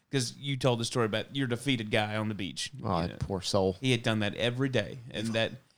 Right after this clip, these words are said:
Speaker 1: every dad with kids that's married has been in that boat right there at the beach. Every single one of 'em. Because there, there's just,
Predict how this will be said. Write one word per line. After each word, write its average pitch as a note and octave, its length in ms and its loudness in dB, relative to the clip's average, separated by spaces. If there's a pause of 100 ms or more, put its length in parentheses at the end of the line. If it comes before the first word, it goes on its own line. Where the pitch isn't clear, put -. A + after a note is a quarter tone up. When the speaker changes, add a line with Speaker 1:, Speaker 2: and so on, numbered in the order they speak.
(160)
Speaker 1:
every C#3+ 480 4
dad A#2 460 6 (120)
with C3 280 0
kids C3+ 640 2 (200)
that's - 200 -12
married B2+ 560 6 (880)
has A#2+ 180 2
been A#2+ 340 4
in A2 100 4
that G#2+ 180 0
boat G#2 220 2
right G#2+ 200 0
there F2+ 160 -2
at - 120 -4
the - 60 -10
beach. - 300 -10 (320)
Every C#3+ 380 4
single C3+ 340 4
one G#2 200 0
of F#2 80 -10
'em. B2+ 180 -10 (220)
Because C3 300 2
there, D3+ 260 10
there's D3+ 320 6
just, C#3 240 4